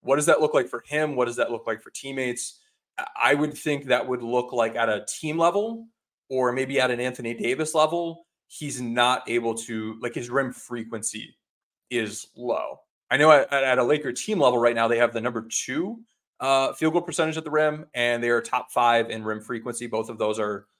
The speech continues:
up from last season, and I would say are, like, I'm happy. I'm, I'm really happy with where those are. They're drawing fouls at a great,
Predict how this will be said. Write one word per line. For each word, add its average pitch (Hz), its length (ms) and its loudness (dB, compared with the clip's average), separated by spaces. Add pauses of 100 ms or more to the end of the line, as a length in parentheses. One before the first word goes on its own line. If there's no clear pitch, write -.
(180)
up 139 240 -2
from 117 160 0
last 107 420 0
season, 104 460 -8 (300)
and 123 120 0
I 110 100 2
would 92 160 -2
say 110 140 2
are, 104 380 -2 (100)
like, 113 240 -2 (100)
I'm 120 140 -4
happy. 110 320 0 (160)
I'm, 123 160 -8
I'm 117 160 -2
really 120 200 0
happy 113 260 2
with 107 140 -10
where 113 120 0
those 107 180 -2
are. 113 340 4 (140)
They're 123 120 -6
drawing 104 260 -2
fouls 135 540 -2
at 123 80 4
a 123 60 0
great, 120 360 0